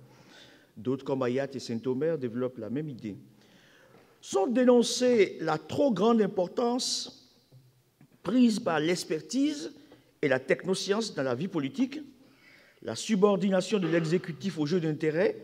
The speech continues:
entre les, la technostructure et les lobbies, mais également la montée en puissance et les interférences des forces du marché,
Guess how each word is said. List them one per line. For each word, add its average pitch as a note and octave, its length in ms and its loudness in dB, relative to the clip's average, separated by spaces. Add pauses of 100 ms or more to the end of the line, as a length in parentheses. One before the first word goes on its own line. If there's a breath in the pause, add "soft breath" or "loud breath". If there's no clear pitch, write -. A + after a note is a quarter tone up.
(200)
entre D3+ 220 -2
les, B2 140 0 (120)
la A2+ 220 -2
technostructure C#3+ 920 -6 (320 loud breath)
et A2+ 60 -6
les B2 140 0
lobbies, G#3+ 480 2 (540 loud breath)
mais E3 180 4
également A3 360 2
la D#3+ 140 2
montée B3 440 4
en A#3+ 100 0
puissance - 720 -6 (360 loud breath)
et F#3 60 2
les F#3 180 6
interférences F#3+ 640 0
des C#3 80 0
forces G3 300 -2
du D#3 100 -4
marché, C#3 420 -6